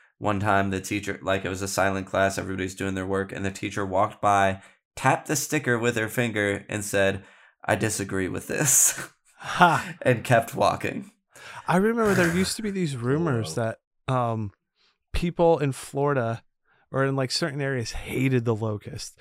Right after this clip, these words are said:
Speaker 1: They
Speaker 2: And that
Speaker 1: slashed
Speaker 2: the
Speaker 1: their tires at a show in Tampa or something, right?
Speaker 2: Like, all
Speaker 1: Did
Speaker 2: this
Speaker 1: you hear
Speaker 2: stuff.
Speaker 1: the same thing?
Speaker 2: All this
Speaker 1: Yeah.
Speaker 2: stuff where, like, and the, the, the Locusts w-, aren't able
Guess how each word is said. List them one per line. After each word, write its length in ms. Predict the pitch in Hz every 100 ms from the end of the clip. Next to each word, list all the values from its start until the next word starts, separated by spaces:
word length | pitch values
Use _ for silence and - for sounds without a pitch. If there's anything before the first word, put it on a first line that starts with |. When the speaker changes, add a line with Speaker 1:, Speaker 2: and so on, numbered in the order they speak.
| -
Speaker 1:
They 80 | 117
Speaker 2:
And 60 |
that 100 | 117
Speaker 1:
slashed 260 | 127 139 143
Speaker 2:
the 40 |
Speaker 1:
their 120 | 135 131
tires 480 | 131 127 127 127
at 80 | 123
a 60 | 127
show 220 | 127 127
in 100 | 123
Tampa 400 | 120 123 117 104
or 60 | 101
something, 300 | - 101 107
right? 140 | 107 113
Speaker 2:
Like, 80 | 156
all 100 | 156
Speaker 1:
Did 80 | 160
Speaker 2:
this 80 |
Speaker 1:
you 60 | 117
hear 60 | 151
Speaker 2:
stuff. 80 |
Speaker 1:
the 60 | 127
same 240 | 123 127 127
thing? 260 | 131 139
Speaker 2:
All 100 | 143 196
this 140 | 190
Speaker 1:
Yeah. 20 |
Speaker 2:
stuff 160 | 214 185
where, 100 | 180
like, 200 | 170 151
and 100 | 165
the, 80 | 165
the, 280 | 156 156 143
the 220 | 160 156
Locusts 400 | 160 160 165 -
w-, 200 | 180 147 -
aren't 220 | 147 147
able 220 | 147 143